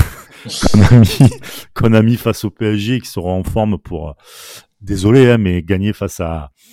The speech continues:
à Clermont en tout cas. Et, euh, toi, comment tu as,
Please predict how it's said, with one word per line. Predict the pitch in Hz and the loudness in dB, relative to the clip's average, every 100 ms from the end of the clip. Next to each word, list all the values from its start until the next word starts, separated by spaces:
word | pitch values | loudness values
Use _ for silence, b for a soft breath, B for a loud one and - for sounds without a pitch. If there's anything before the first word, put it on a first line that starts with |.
| b b | b b
à | 98 | -6
Clermont | - 110 120 143 | -2 -2 0 -2
en | 120 | -4
tout | 120 | -4
cas. | 131 151 b b b - | -4 -4 b b b -8
Et, | 110 104 | -2 -2
euh, | 104 104 101 107 - - _ _ _ | -2 -4 -4 -8 -12 -20 _ _ _
toi, | 151 165 | 0 0
comment | - 165 | -2 -6
tu | 180 135 | -6 -6
as, | 120 117 | -4 -6